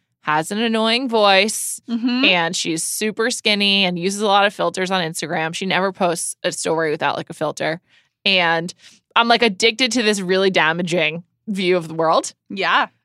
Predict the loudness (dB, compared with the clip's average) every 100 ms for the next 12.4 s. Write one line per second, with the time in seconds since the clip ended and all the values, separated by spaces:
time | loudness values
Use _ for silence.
0 | -4 2 4 4 2 2 4 4 4 4
1 | 2 -4 -10 0 2 4 2 -2 2 2
2 | 0 0 0 0 0 2 2 2 2 4
3 | 2 0 -4 -4 -2 -4 -2 -2 0 0
4 | 0 0 -2 -10 -6 0 2 4 2 4
5 | 2 2 -2 -6 -6 -6 -6 -8 -14 _
6 | 2 4 6 6 4 0 0 2 4 2
7 | 0 -4 0 2 0 2 4 4 2 -2
8 | 0 -2 0 -2 0 0 0 0 -2 -6
9 | -2 -2 0 0 2 2 2 2 2 2
10 | 2 0 -4 -4 -2 0 0 2 0 0
11 | 0 -2 0 -4 -4 -6 -6 -6 -4 -4
12 | 0 2 0 -2